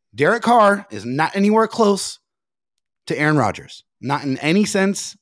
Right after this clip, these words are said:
any form, or any fashion. So just remember that. I mean, I think, you know, Raider fans need to temper their expectations on what they should expect between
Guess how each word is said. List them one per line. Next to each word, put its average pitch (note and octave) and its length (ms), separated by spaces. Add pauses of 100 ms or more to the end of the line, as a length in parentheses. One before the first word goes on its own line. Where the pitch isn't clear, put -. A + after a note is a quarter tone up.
(140)
any D#3+ 200
form, F3 480
or C3 180
any C#3+ 240
fashion. G#2 480 (300)
So C3+ 460 (300)
just C#3+ 200
remember G3+ 360
that. D#3+ 380
I C#3+ 40
mean, B2+ 180
I B2 100
think, D#3 220 (120)
you D3+ 120
know, A#2+ 80
Raider D#3+ 280
fans G3 320
need F#3 160
to D#3+ 60
temper F#3+ 280
their G3 160
expectations F#3+ 800
on D3 240
what D#3 180
they D#3+ 320 (100)
should E3+ 260
expect D#3+ 560 (300)
between D#3 560